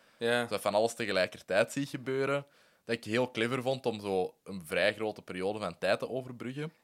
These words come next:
Speaker 1: Ja, ik was wel wat beu op naar, ze maken zoveel tijdsprongen.
Speaker 2: Ja.
Speaker 1: Dat aan een tijd wel was van, "Maar jongens, ho. Ik heb ze hier wel iets aan het rushen, heb ik het gevoel." Ehm, maar, ehm,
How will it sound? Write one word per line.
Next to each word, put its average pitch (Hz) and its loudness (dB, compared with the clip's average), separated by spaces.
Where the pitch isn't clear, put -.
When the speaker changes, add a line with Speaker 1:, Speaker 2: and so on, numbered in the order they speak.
Speaker 1:
Ja, 131 2
ik 139 -4
was 139 4
wel 135 4
wat 131 6
beu 110 0
op 107 -4
naar, 113 -6
ze 127 -8
maken 120 -2
zoveel 151 -4
tijdsprongen. 165 -2
Speaker 2:
Ja. 208 4
Speaker 1:
Dat - -16
aan 135 -2
een 127 0
tijd 139 4
wel 160 4
was 160 2
van, 143 0
"Maar 117 2
jongens, 139 -2
ho. 110 -4
Ik 156 -2
heb 139 -4
ze 139 0
hier 131 2
wel 147 4
iets 175 0
aan 143 2
het 127 -6
rushen, 135 0
heb 156 0
ik 151 -10
het 160 -10
gevoel." 170 -6
Ehm, 120 4
maar, 107 2
ehm, 101 -2